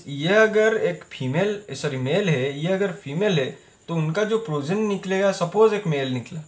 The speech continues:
Suppose एक बॉय, ये boy either father के तरह दिख सकता है, either वो mother के तरह दिख सकता है, Okay? That means this is a, either वो ना भी दिख सकता है।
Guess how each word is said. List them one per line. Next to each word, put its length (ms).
Suppose 340
एक 200
बॉय, 340
ये 160
boy 380
either 520
father 420
के 80
तरह 240
दिख 160
सकता 300
है, 320
either 340
वो 320
mother 440
के 100
तरह 200
दिख 180
सकता 260
है, 200
Okay? 300
That 260
means 260
this 280
is 200
a, 80
either 300
वो 180
ना 360
भी 100
दिख 160
सकता 280
है। 100